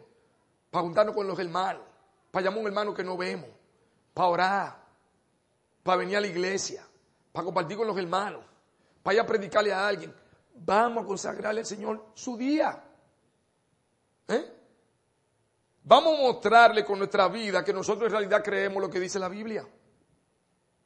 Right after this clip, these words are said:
Lo adoramos con nuestras palabras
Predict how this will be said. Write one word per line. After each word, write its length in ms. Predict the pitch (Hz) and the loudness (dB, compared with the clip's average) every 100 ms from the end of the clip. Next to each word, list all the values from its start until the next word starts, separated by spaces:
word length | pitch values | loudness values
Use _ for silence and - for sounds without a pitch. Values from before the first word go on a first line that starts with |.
| _ _ _ _ _ _ _ _ _ _ _ _ _ _ _ _ _ _ _ _ _ _ _ _ _ _ _ _ _ _ _ _ _ _ _ _ - _ | _ _ _ _ _ _ _ _ _ _ _ _ _ _ _ _ _ _ _ _ _ _ _ _ _ _ _ _ _ _ _ _ _ _ _ _ -20 _
Lo 160 | 185 | 2
adoramos 440 | 185 180 180 247 269 | 4 4 2 0 -2
con 100 | 233 | -2
nuestras 260 | 208 208 | -2 -2
palabras 680 | 190 175 175 - 185 - - | -2 -2 -2 -2 -8 -10 -16